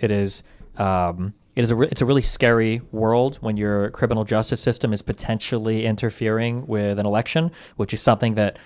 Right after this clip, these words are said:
um, despite what some Americans think, that's all of our intelligence ag-, agencies try really hard to avoid this exact scenario where you might be indicting or arresting, uh, or charging with crimes, like, somebody that could be running for president. So I,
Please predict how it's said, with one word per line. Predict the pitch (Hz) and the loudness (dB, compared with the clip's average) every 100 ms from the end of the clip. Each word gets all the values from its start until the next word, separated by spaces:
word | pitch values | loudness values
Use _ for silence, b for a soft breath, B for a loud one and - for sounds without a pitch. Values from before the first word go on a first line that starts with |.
| B B | B B
um, | - 87 85 92 - | -6 -4 -4 -6 -8
despite | 110 - 110 107 | -10 0 0 2
what | 113 104 | -4 -4
some | 110 | -2
Americans | 101 104 110 | 2 2 2
think, | - 208 - | 4 4 4
that's | 117 | 0
all | - 123 | 4 6
of | 135 | 8
our | |
intelligence | 120 131 120 113 110 104 | 6 4 4 2 0 -2
ag-, | 127 127 | -4 0
agencies | 120 113 113 | 0 0 -2
try | - | 0
really | 104 120 127 | 2 4 4
hard | 110 123 110 | 6 4 4
to | 120 | 0
avoid | 110 110 104 98 - | 2 4 4 2 -2
this | 113 | -2
exact | 110 110 107 - - | 0 2 2 2 -4
scenario | 107 104 117 123 127 B B | 0 4 4 4 0 B B
where | 104 | 0
you | 110 | 4
might | 104 | 2
be | 113 | 2
indicting | 107 104 101 107 | 0 2 2 2
or | 113 107 107 | 2 2 4
arresting, | 107 113 - 117 107 113 B B | 4 4 2 -2 -2 -4 B B
uh, | 95 | -2
or | 101 | 2
charging | 123 113 | 2 2
with | 110 | 0
crimes, | - 107 104 107 | 2 4 4 2
like, | 104 | 0
somebody | - 107 104 | 2 0 0
that | 104 | 0
could | 117 | 0
be | 107 | 2
running | 104 104 | 2 2
for | 107 | 0
president. | - 98 101 95 - b b | -2 -2 -2 -6 -10 b b
So | - 95 95 | -2 -2 2
I, | 110 | 2